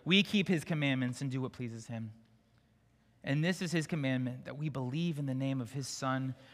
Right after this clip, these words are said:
Jesus Christ, and love one another just as he has commanded us. I mean, if we take this passage out of context,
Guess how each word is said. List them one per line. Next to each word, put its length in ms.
Jesus 340
Christ, 640
and 180
love 180
one 120
another 420
just 280
as 140
he 440
has 140
commanded 440
us. 520
I 80
mean, 220
if 260
we 320
take 280
this 160
passage 440
out 120
of 60
context, 640